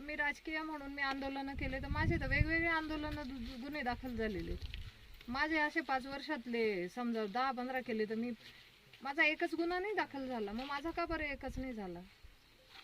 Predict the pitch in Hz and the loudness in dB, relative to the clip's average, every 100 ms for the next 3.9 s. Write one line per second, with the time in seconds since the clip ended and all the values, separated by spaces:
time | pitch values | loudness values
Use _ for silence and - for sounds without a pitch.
0 | - - - - - - - - - - | -20 -20 -20 -20 -14 -14 -16 -20 -20 -20
1 | - - - - - - 294 320 330 330 | -20 -20 -20 -20 -20 -10 -4 0 4 4
2 | 330 339 320 320 349 320 277 302 311 320 | 4 2 0 0 -2 -2 -2 -2 0 0
3 | 254 220 220 220 220 220 190 202 | -2 -4 -4 -4 -4 -6 -6 -6